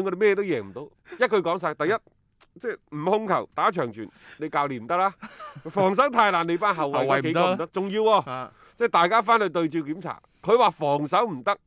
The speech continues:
Speaker 1: 係七個人唔得㗎咯喎，因為點解呢？
Speaker 2: 啊。
Speaker 1: 通常嗰啲波都係六七個人防守，
Speaker 2: 冇錯啊。
Speaker 1: 七八個人防守，
Speaker 2: 啊。
Speaker 1: 四個後衛，
Speaker 2: 四個後衛。
Speaker 1: 你到底講邊個？
Speaker 2: 冇錯啊。
Speaker 1: 守門員你講唔講我？
Speaker 2: 啊。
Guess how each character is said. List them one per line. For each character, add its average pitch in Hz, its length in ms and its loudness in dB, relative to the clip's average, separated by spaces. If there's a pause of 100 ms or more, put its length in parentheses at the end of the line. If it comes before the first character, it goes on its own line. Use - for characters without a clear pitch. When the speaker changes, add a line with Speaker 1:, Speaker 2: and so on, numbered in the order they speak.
(180)
Speaker 1:
係 160 140 -8
七 - 240 -2
個 165 120 -2
人 113 180 -4
唔 110 40 -14
得 180 100 -6
㗎 151 100 -10
咯 120 220 -8
喎， - 40 -2
因 220 60 -2
為 202 60 -2
點 160 200 -8
解 160 140 -2
呢？ 180 80 -8
Speaker 2:
啊。 - 60 -10
Speaker 1:
通 202 220 -6
常 117 180 -4
嗰 113 80 -8
啲 139 60 -10
波 170 240 -6
都 170 80 -2
係 - 20 -2
六 139 160 -8
七 180 120 -12
個 156 140 -4
人 104 120 -6
防 101 180 -10
守， 120 220 -6
Speaker 2:
冇 156 160 -4
錯 165 100 -4
啊。 175 120 2
Speaker 1:
七 202 60 -4
八 170 160 2
個 139 100 -2
人 113 100 -4
防 107 160 -6
守， 143 120 -12
Speaker 2:
啊。 135 80 -14
Speaker 1:
四 190 180 -2
個 180 80 2
後 160 120 4
衛， 151 160 0 (140)
Speaker 2:
四 147 100 -8
個 143 60 -6
後 131 160 -6
衛。 127 140 -8
Speaker 1:
你 175 100 -8
到 180 140 -8
底 196 120 -8
講 165 160 -10
邊 175 120 -16
個？ 156 120 -16 (120)
Speaker 2:
冇 127 140 -12
錯 143 120 -8
啊。 131 180 -4
Speaker 1:
守 233 180 4
門 226 120 0
員 139 100 0
你 165 80 -4
講 180 160 -4
唔 139 80 -10
講 147 120 -6
我？ 147 120 -14
Speaker 2:
啊。 - 60 -20